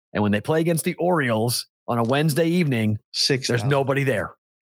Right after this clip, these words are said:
Speaker 2: Six. They had six thousand.
Speaker 1: Yeah. So that, that's what will happen in Vegas. We'll have the same, they'll play, they'll, they'll play in a nicer ballpark with the same number of apathetic fans going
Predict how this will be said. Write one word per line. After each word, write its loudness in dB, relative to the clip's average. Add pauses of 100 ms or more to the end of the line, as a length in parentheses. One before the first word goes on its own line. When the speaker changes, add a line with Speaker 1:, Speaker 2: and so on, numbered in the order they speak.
(160)
Speaker 2:
Six. -4 (100)
They 0
had 0
six -2
thousand. -4 (420)
Speaker 1:
Yeah. -2 (520)
So -2 (300)
that, 0
that's 0
what 2
will 0
happen -2
in -2
Vegas. 0
We'll 0
have 0
the 0
same, 2 (340)
they'll -2
play, -2
they'll, -4
they'll 0
play 0
in 0
a -2
nicer 0
ballpark 0
with -2
the 0
same 2
number 2
of 0
apathetic -2
fans 0 (280)
going 0